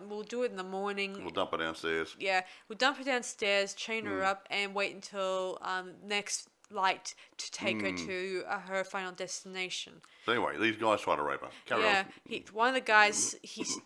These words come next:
Speaker 1: in his, in, he, who doesn't reject her, hates her refusal, decides to kick her in the stomach.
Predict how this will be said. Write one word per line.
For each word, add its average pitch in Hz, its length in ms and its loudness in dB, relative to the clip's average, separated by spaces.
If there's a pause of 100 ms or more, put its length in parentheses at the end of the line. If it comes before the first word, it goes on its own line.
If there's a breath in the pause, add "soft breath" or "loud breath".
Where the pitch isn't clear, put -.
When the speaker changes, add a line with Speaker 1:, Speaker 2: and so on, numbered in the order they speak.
(140)
Speaker 1:
in - 120 -4
his, 208 220 -6
in, 214 140 -10 (180)
he, 214 360 -10 (380)
who 196 340 -8 (420)
doesn't 247 340 2
reject 233 500 2
her, 202 220 -2 (140)
hates 240 340 2
her 196 160 -4
refusal, 190 680 -4 (240 loud breath)
decides 220 640 2
to 214 100 -6
kick 254 340 -6
her 226 100 -6
in 196 80 -8
the 196 60 -10
stomach. - 580 -4